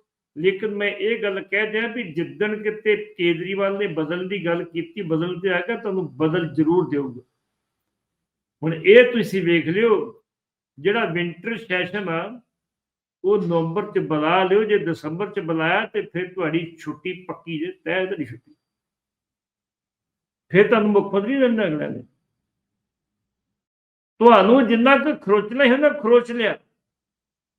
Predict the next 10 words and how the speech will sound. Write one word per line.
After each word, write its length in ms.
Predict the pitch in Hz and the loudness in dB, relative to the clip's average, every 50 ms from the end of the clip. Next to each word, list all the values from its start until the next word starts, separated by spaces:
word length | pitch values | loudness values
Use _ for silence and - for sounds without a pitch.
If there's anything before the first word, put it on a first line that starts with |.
| _ _ _ _ _ _ _ _ _ _ _ _ _ | _ _ _ _ _ _ _ _ _ _ _ _ _
ਜੋ 280 | 147 143 165 202 220 233 | -8 0 4 4 4 4
ਕੋਈ 180 | 226 233 277 254 | 2 -2 -6 -4
ਤੁਹਾਡੇ 340 | 262 277 254 226 233 220 | -4 -2 -2 -2 -2 -4
ਕੋਲ 120 | 226 254 254 | -4 -6 -4
ਲੈਣਾ 260 | 254 254 269 277 254 | -2 -2 -2 -4 -4
ਸੀ, 120 | 226 285 | -6 -8
ਲੈ 380 | 285 262 226 220 214 214 226 233 | -6 -6 -6 -4 -2 -2 -2 -2
ਲਿਆ 180 | 233 233 233 220 | -2 -2 -2 -4
ਉਹਨਾਂ 280 | 214 208 196 190 180 | -6 -6 -8 -10 -10
ਨੇ। 240 | 165 151 139 - - | -10 -12 -16 -18 -20